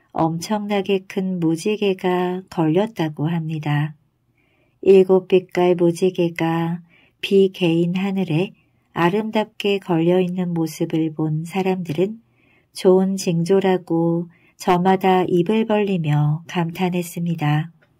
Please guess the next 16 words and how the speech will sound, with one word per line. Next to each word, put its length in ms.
그러더니 800
잠시 560
후 260
더욱 460
놀라운 600
일이 480
벌어졌습니다. 1200
무지개의 840
한쪽 480
끝이 880
조니의 580
집 280
안뜰에 840
내려앉았거든요. 1400
무지개의 840
꼬리는 880